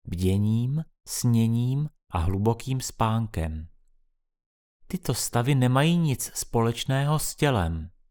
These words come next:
I jejich základem je však přesvědčení o existenci živých bytostí v jediném já, ač tato existence není skutečná.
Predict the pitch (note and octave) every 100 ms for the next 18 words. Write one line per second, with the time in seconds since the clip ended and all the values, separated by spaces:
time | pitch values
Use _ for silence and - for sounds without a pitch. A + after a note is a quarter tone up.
0 | _ _ _ _ _ _ - A#2+ A#2 B2+
1 | E3 D#3+ G#2+ B2 A#2 - A#2 G#2 G#2+ G#2+
2 | G#2 A2+ - - G2 - G#2+ - - G#2
3 | G2 G2 A2 - - - A2 A2+ C3 -
4 | C#3 C#3+ - C#3+ B2+ C3+ C#3+ B2+ G#2+ A#2+
5 | - A#2+ - - C3+ C3 A#2 A#2+ B2 B2+
6 | B2+ B2+ B2+ B2 G#2+ F#2 F2 _ - F#2+
7 | - B2 - - G2 B2 B2+ - C3+ C3+
8 | - C3 C3 C3+ C3+ - B2 A#2 A2 -
9 | E2+ D#2 E2